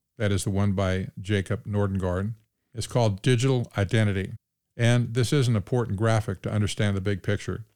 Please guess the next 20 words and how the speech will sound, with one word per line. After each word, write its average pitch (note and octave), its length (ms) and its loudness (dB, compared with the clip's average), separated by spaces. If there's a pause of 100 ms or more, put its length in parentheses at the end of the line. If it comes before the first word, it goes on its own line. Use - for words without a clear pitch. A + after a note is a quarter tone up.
(340)
Around C3 280 2
the A#2 60 0
periphery A2 560 0
of F#2+ 140 -4
this G2+ 160 -4
graphic A2 400 0 (640)
are G#2 160 -4
all C3 260 2
of C3+ 100 2
the C3 140 -2
areas G#2 640 0 (240)
that G#2+ 120 -2
are G2+ 140 0
viewed G#2+ 480 2
as F#2+ 360 -4 (500)
essential G#2+ 680 0
or G2+ 200 -2
part A2+ 260 -2
and F#2+ 100 -6
parcel G#2+ 600 -4